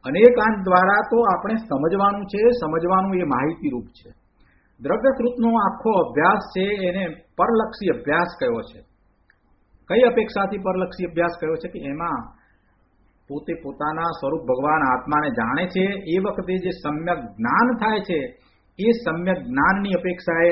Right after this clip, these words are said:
આ દ્રવ્યકૃતનો અભ્યાસ, આ જ્ઞાન છે, એ શાસ્ત્રનું જ્ઞાન છે, એને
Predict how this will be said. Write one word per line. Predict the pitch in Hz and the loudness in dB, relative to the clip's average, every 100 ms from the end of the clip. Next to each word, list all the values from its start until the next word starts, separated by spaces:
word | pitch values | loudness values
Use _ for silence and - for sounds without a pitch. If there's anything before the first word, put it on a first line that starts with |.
| 170 | 2
આ | 156 202 180 | 0 0 0
દ્રવ્યકૃતનો | 170 175 160 170 165 156 | -2 -2 -6 -8 -6 -6
અભ્યાસ, | 113 143 160 147 - | -4 -2 -2 -4 -2
આ | 170 196 | 2 2
જ્ઞાન | 135 135 185 202 | 0 2 2 2
છે, | - 156 143 - _ _ _ - | -2 -2 -4 -6 _ _ _ -16
એ | |
શાસ્ત્રનું | - 139 160 180 175 147 | -4 -2 0 0 -2 -2
જ્ઞાન | 131 156 202 180 | 2 2 2 -2
છે, | - 135 123 - _ _ _ _ _ 147 | -6 -10 -10 -16 _ _ _ _ _ -8
એને | 151 | -6